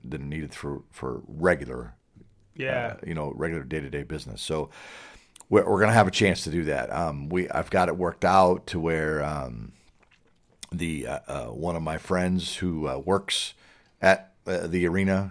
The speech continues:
Speaker 1: is gonna be able to get this family, if they're able to come to watch the game, they're gonna get this family down in the tunnel. Uh, my, uh, our crew after the game is gonna meet up with them, you know, just play a little,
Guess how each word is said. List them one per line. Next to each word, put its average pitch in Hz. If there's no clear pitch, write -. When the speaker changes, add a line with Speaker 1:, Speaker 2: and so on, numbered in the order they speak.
Speaker 1:
is -
gonna 82
be 78
able -
to 73
get -
this -
family, 80
if -
they're 80
able 71
to 71
come 76
to 73
watch 69
the -
game, 87
they're 82
gonna 76
get -
this -
family 76
down 67
in 64
the -
tunnel. 87
Uh, 64
my, 73
uh, -
our 80
crew 90
after 80
the 87
game 85
is 80
gonna 71
meet 80
up 80
with 80
them, 80
you 78
know, 78
just -
play 76
a 76
little, 76